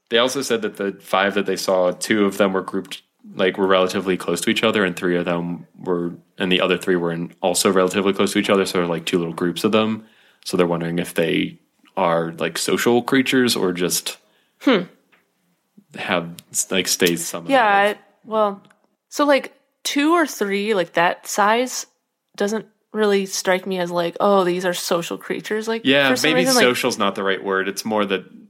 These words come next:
Speaker 1: like, maybe they stay in the same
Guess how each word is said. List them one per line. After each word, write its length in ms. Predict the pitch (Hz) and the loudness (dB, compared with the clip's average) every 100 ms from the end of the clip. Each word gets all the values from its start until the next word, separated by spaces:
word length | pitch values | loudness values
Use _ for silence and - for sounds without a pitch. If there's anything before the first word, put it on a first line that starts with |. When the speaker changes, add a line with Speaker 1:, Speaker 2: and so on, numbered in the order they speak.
| _ _ - | _ _ -8
Speaker 1:
like, 200 | 107 92 | -8 -2
maybe 340 | 107 110 104 | 0 2 2
they 520 | 95 98 92 92 - _ _ _ _ | 2 2 2 0 -6 _ _ _ _
stay 720 | - - - 107 101 98 98 | -10 -8 0 2 4 4 4
in 340 | 104 - 95 92 | 0 -2 -4 -4
the 100 | 90 | -2
same 600 | - - 120 104 98 95 | -4 -4 -4 -4 -6 -8